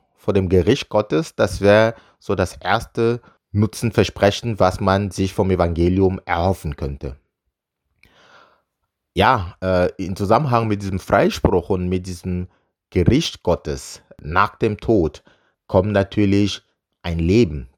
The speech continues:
und zwar das ewige Leben bei Gott. Das wird uns auch versprochen, allen, die an Jesus Christus glauben. Wie es in Johannes so schön steht,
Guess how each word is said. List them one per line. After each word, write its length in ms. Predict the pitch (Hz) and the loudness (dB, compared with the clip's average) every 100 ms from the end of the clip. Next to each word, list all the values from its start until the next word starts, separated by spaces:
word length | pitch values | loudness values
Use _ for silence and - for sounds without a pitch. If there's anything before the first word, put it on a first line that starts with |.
| _ | _
und 160 | - 78 | -14 -6
zwar 220 | - 90 | 0 2
das 240 | 87 80 - | 2 -2 -2
ewige 420 | 101 110 117 107 | -2 -2 -2 0
Leben 420 | 98 92 104 104 | 0 2 0 -2
bei 120 | 98 95 | -2 -2
Gott. 460 | 98 127 - - _ _ - | -2 -4 -4 -14 _ _ -4
Das 400 | 87 87 - 85 | -4 0 -2 0
wird 300 | 92 98 - | 0 0 -4
uns 300 | 98 101 - | -6 -4 -2
auch 180 | 95 | -2
versprochen, 680 | 92 104 - - 160 - 87 - | -2 -6 -6 -4 -4 -2 -6 -2
allen, 380 | 80 87 101 98 | -2 0 -2 -4
die 340 | 98 98 117 - _ _ | -2 -2 -2 -8 _ _
an 140 | 85 | -8
Jesus 340 | 87 87 90 - | -2 -2 -2 -8
Christus 420 | - 85 107 - | -8 -6 -6 -4
glauben. 520 | 123 120 110 85 69 _ _ _ _ _ _ _ _ - | 2 2 2 -2 -12 _ _ _ _ _ _ _ _ -4
Wie 160 | 104 | 2
es 220 | 98 90 | 4 2
in 80 | 101 | 0
Johannes 500 | 92 85 95 117 113 | 2 2 2 0 -2
so 140 | - 98 | 0 0
schön 280 | - 90 | 2 0
steht, 460 | 87 - 120 151 - | -2 0 2 2 -2